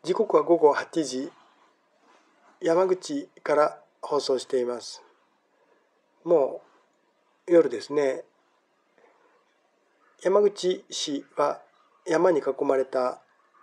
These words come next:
そういう町で、夜空、そして中国山地。町は静かですよ。さて、夢ラジオ。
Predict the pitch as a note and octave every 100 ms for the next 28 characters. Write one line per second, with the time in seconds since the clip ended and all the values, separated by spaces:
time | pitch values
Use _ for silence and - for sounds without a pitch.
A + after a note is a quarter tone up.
0 | _ _ _ - - E3+ E3 D#3 D3 C3+
1 | - C3+ A2+ - _ _ _ _ _ _
2 | - _ _ _ _ _ F#3 F#3 D#3+ A#2+
3 | - _ _ _ _ _ _ - - E3+
4 | - - - - - _ _ - E3 D3+
5 | C#3 - C#3 A#2+ A2+ B2+ A2+ - - _
6 | _ _ _ _ _ _ _ _ _ _
7 | _ _ _ E3+ E3+ G#3+ F3+ F#3+ F3 C3
8 | A#2+ - B2 A2+ - _ _ _ _ _
9 | _ _ _ _ _ _ _ _ _ _
10 | _ _ - - - _ - - F3+ B2
11 | C3+ E3 - _ _ - D3 C#3 C3+ B2
12 | B2+ B2